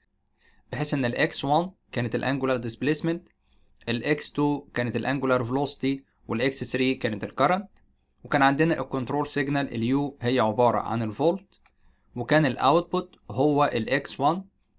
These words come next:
اللي هي ال angular displacement. فهنبتدي نشوف ازاي ممكن نعمل الكلام دوت على ال Simulink،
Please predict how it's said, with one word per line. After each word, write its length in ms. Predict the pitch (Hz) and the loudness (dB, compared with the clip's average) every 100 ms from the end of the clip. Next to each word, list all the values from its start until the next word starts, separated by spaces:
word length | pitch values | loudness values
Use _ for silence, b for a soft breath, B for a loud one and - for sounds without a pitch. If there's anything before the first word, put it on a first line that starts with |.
| - | -6
اللي 180 | 127 120 | 0 2
هي 400 | 135 135 135 117 | 4 4 4 0
ال 100 | 113 | -2
angular 480 | 127 120 127 123 - | -2 0 0 0 0
displacement. 760 | 131 135 131 110 - - _ - _ _ _ _ _ _ _ _ _ _ _ | -2 0 0 -2 -4 -12 _ -20 _ _ _ _ _ _ _ _ _ _ _
فهنبتدي 460 | - 135 135 139 185 | 0 4 4 4 4
نشوف 240 | 170 196 | 2 2
ازاي 200 | 151 135 | 0 2
ممكن 220 | 156 160 135 | 2 2 2
نعمل 260 | 139 131 | 2 2
الكلام 320 | 120 120 127 | 0 0 0
دوت 200 | 131 123 | 2 2
على 140 | 117 107 | 2 0
ال 60 | |
Simulink، 540 | 110 135 135 143 190 | -2 0 2 2 -2